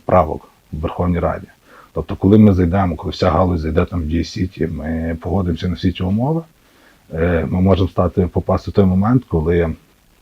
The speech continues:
якимись правками нас почнуть ще кудись зарегульовувати або вводити в якісь рамки. І от оце, кажу, знову таки, вже повторюю, це моя думка, я там не, не відповідаю за всіх людей. Ну і також, е, знову таки ж питання, до,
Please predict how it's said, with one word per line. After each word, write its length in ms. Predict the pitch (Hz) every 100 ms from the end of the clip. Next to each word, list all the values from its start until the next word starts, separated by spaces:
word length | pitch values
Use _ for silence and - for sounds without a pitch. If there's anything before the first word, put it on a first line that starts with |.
| _ _ _ _ _ -
якимись 320 | 90 98 98
правками 480 | - 95 104 - 87
нас 200 | 80 80
почнуть 380 | - - - 95
ще 200 | - 90
кудись 420 | - 85 90 -
зарегульовувати 1000 | - 87 85 87 87 92 90 104 92 85
або 160 | 82 82
вводити 440 | 78 90 82 78
в 40 | 80
якісь 280 | - -
рамки. 400 | 82 85 85 - 78 _ _ _ - _ -
І 200 | 85 85
от 200 | 82 82
оце, 220 | - 104 101 98 90 -
кажу, 140 | - 90
знову 120 | 95
таки, 140 | -
вже 140 | 76 85
повторюю, 380 | 78 - 92 -
це 80 |
моя 280 | 90 90 87
думка, 400 | 76 82 78 - -
я 60 | -
там 220 | 80 82
не, 420 | 87 82 78 92
не 80 | 78
відповідаю 520 | 78 82 - 82 87
за 60 | 80
всіх 320 | 78 82 -
людей. 180 | - - - _ _ - - -
Ну 80 | 95
і 40 |
також, 580 | 95 - 110 110 - -
е, 340 | 90 85 82 76 - _ _ _ _ _ _ _ _ _ _ -
знову 260 | 90 92
таки 180 | 87 92
ж 140 | -
питання, 440 | - 85 90 90 78
до, 640 | 76 80 78 - 71 69